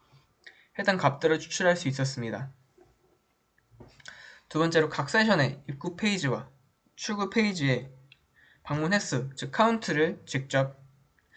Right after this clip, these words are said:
어, 또 마-, 어, 마찬가지로 위드 구문을 활용하여 카운트하여, 어, 랜딩 페이지에서는 어떤 경로를 통해 사람들이 유입이 많이 되었는지를 확인할 수 있었으며 추가적으로 엑시 페이지, 즉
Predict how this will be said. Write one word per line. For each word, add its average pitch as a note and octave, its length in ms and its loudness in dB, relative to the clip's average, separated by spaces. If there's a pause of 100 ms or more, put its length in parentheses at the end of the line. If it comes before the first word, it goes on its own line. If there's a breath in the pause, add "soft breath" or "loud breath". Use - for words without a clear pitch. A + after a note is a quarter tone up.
(320 loud breath)
어, - 160 -6
또 - 100 -12
마-, C3 220 2 (100)
어, C3+ 120 0
마찬가지로 C#3+ 500 4
위드 F#3+ 180 2
구문을 F3 380 2
활용하여 C3+ 500 2 (640)
카운트하여, D3+ 720 2 (1200 loud breath)
어, - 200 -8 (320)
랜딩 F3 320 0
페이지에서는 D3+ 760 2 (240)
어떤 E3 480 0
경로를 C#3+ 420 2
통해 F3+ 380 -2 (220)
사람들이 F3+ 360 2
유입이 C#3+ 220 4
많이 C3 240 2
되었는지를 B2+ 720 2
확인할 E3+ 340 0
수 B2+ 100 -6
있었으며 A2+ 520 -8 (1040 loud breath)
추가적으로 F#3 500 6
엑시 D#3+ 380 -2 (240)
페이지, C3 340 2
즉 A#2 300 -6